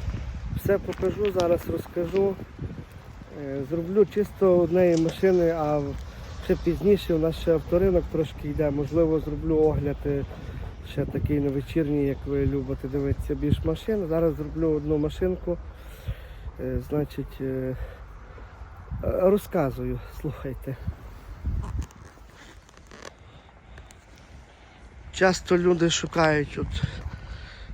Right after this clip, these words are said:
такі якісь кросовери, паркетнички, да? Дивіться, він офіційний, куплявся в автосалоні в Україні. Люди виїхали за кордон і тепер хочуть його продати, бо ж там їм треба,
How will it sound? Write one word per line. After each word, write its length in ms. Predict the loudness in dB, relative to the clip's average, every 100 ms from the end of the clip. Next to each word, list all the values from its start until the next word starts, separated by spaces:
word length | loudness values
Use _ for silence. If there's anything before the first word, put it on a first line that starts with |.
| 0 0 -6 -10 -10
такі 320 | -8 -4 0
якісь 360 | 0 0 -4 -6
кросовери, 680 | -2 -2 2 4 4 4 2
паркетнички, 840 | 2 2 4 2 2 -4 -4 -6
да? 280 | -2 0 0 -2 -8 -10 -10 -12 -14 -14 -14 -14 -12 -12 -12 -14 -12 -8
Дивіться, 460 | -2 -2 -2 -2
він 220 | 0 2 0
офіційний, 640 | 0 -4 -2 0 2 0
куплявся 520 | -2 0 2 2 4
в 40 | 2
автосалоні 640 | 2 -4 0 4 4 4
в 80 | 2
Україні. 640 | 0 0 2 0 0 0 -2 -6 -6 -4 -4 -2 -2 0 0 -2
Люди 260 | -4 -4 -2
виїхали 540 | 0 0 0 2 2
за 140 | 2 0
кордон 480 | -2 -2 2 4 2
і 40 |
тепер 360 | 0 -2 -2 0
хочуть 320 | -2 -2 0
його 160 | 0
продати, 460 | 0 0 2 2 2
бо 120 | 0
ж 120 | 2
там 200 | 4 4
їм 140 | 2 -2
треба, 380 | 0 0 0